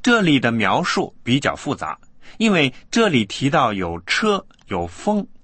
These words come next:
也有山。刚才我们说过，四辆车的比喻跟撒迦利亚书的第一个意象有相似的地方。第一个意象只有马没有车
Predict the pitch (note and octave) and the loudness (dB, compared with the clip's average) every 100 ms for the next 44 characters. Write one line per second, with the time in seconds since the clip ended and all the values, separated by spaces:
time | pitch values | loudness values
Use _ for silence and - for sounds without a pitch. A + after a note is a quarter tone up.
0 | - F2+ C3+ F2+ - - B2 - - - | -10 -2 0 0 -4 -2 -2 -4 -16 -20
1 | _ - - - - - - - - - | _ -20 -20 -20 -20 -20 -20 -20 -20 -10
2 | - A#3+ A3 F#3+ F#3+ A#2 E2+ - A#2 G#2+ | -2 0 2 2 2 0 -2 -4 -4 -4
3 | F2+ - - - - - A#3 A3+ F3 C#3 | -6 -8 -20 -12 -6 -2 2 2 0 -2
4 | G3+ F3+ A2+ F#2 G#2 B2 - - G#3 G3+ | -2 -2 -2 -4 0 -2 -2 -4 0 0
5 | - A3 G#3 F3+ G3 F3+ F3+ F#3+ C#3+ G2 | 0 0 0 0 0 0 2 2 0 0
6 | C#3 B2+ A2 - - G3+ F#3 G3+ A#3 A3 | -2 0 0 -2 -4 0 0 2 2 2
7 | A2+ A2 F2+ B2+ G2 - G#2 F#2 - G3+ | 0 0 -2 -2 -2 -4 -4 -4 -2 0
8 | G3 F#3+ - C3+ F2 F2+ D2+ G#2+ G2+ _ | 0 0 -2 -4 -4 -10 -6 -4 -6 _
9 | - - - - _ _ - - - - | -20 -20 -20 -20 _ _ -20 -20 -20 -2
10 | A3+ A3 A3+ A#3+ G3+ C3+ - B2+ F#2 - | 2 2 2 4 4 2 2 0 -2 -12
11 | - - C3 G#3 F3+ C3 B2 - G#2+ G2 | -12 -2 2 4 4 2 0 -4 0 0
12 | F#2 - - G2 B2 G2 - C3+ | 0 -6 -8 -4 -2 -2 -4 -2